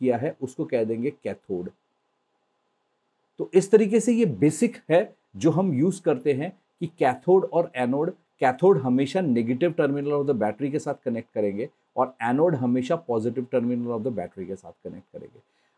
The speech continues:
अब यहाँ पे एनोड पे हमेशा ऑक्सीडेशन होगी और कैथोड पे हमेशा रिडक्शन होगी। और क्योंकि हम एक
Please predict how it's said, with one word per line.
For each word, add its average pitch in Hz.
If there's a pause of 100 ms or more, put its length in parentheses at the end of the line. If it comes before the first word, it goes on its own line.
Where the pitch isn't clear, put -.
(120)
अब 143
यहाँ 135
पे -
एनोड 156
पे 202
हमेशा 147
ऑक्सीडेशन 143
होगी 143 (3500)
और 165
कैथोड 165
पे 196
हमेशा 127
रिडक्शन 107
होगी। 85 (2500)
और 131
क्योंकि 170
हम 214
एक -